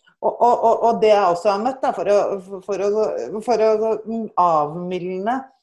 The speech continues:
eh, smellet litt grann, det er jo,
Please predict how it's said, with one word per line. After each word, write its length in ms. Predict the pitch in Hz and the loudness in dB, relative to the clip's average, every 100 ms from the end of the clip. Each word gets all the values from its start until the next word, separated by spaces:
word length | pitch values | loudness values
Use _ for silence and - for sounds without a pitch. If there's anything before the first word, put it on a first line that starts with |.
| - _ _ _ - | -20 _ _ _ -12
eh, 800 | 220 214 208 190 170 208 214 202 | -8 -6 -6 -6 -6 -4 -2 -4
smellet 500 | 196 - 180 160 175 | -6 -10 -8 -4 -4
litt 160 | 190 190 | -4 -2
grann, 240 | 220 262 247 | -2 0 -2
det 140 | 240 | -2
er 380 | - 160 135 | -2 -4 -6
jo, 80 | 147 | -4